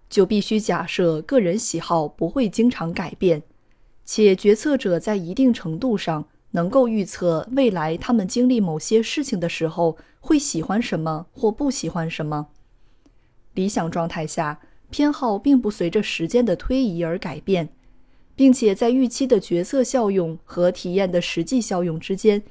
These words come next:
有着很好的一致性。经济学家 Gary Becker 和 George Stigler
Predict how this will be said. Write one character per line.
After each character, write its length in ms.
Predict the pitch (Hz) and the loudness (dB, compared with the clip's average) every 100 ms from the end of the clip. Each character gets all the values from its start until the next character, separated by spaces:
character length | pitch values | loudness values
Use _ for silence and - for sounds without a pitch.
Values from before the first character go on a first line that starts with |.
| - - | -12 -2
有 140 | 175 | 0
着 120 | 170 | 0
很 200 | 170 170 208 | -2 -2 -4
好 160 | - | -2
的 100 | 156 | -2
一 180 | 165 160 | -2 -4
致 220 | 170 262 | -2 0
性。 340 | 185 - 165 151 - - - - - _ - _ - - - | 0 0 -2 -4 -12 -20 -20 -20 -20 _ -20 _ -20 -20 -16
经 180 | - 214 | 2 4
济 120 | 214 | 4
学 200 | 190 185 | 2 0
家 240 | 170 190 185 | 2 0 0
Gary 340 | 202 214 226 | 0 2 2
Becker 520 | 220 233 254 180 147 - | 2 0 0 -2 -2 -6
和 280 | - 175 175 | -6 0 2
George 300 | 175 190 208 | 2 0 0
Stigler 580 | - - 247 208 156 | -2 0 0 2 0